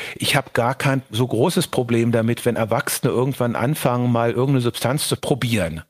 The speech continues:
Die rutschen nicht alle schnell in die Abhängigkeit. Bei Amphetamin und Kokain kann's schneller gehen, bei Alkohol und Cannabis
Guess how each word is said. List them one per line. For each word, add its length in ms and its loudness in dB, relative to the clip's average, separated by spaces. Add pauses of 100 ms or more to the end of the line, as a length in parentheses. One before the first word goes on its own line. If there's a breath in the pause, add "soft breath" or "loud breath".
(380 loud breath)
Die 60 0
rutschen 400 2
nicht 180 2
alle 540 2
schnell 360 2
in 100 0
die 120 4
Abhängigkeit. 800 0
Bei 120 2
Amphetamin 600 2
und 100 0
Kokain 420 2
kann's 200 0
schneller 340 4
gehen, 340 2 (380 loud breath)
bei 140 2
Alkohol 420 2
und 140 0
Cannabis 600 0